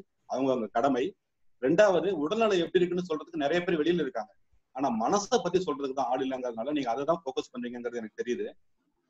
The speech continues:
அப்புறம் வெளிப்புறம் எப்படி இருக்கணும் அப்படிங்கிறதுனாலயும் வெளிப்புறத்துல, அதாவது அகம் புறம் பிரிச்சுட்டு புறத்துல எப்படி இருக்கணும்னு சொல்லிட்டு நீங்க லைட்டா சொல்லிடுவீங்க. அதாவது, அஹ், இன்முகத்தோட இருக்கணும்,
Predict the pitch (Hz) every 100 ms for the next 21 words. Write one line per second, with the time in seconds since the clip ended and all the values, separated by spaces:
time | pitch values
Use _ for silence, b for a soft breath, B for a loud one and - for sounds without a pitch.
0 | _ - 170 151 135 214 196 220 175 -
1 | 180 156 156 151 143 143 139 135 151 190
2 | 135 170 180 170 - 123 143 143 127 127
3 | 196 190 160 165 165 156 151 147 127 143
4 | - 175 196 185 156 175 165 160 156 156
5 | 151 143 147 190 190 143 131 - _ _
6 | _ - 123 131 151 170 - 131 123 110
7 | 113 127 131 180 _ _ _ _ _ _
8 | _ - 117 131 180 165 151 151 131 117
9 | 113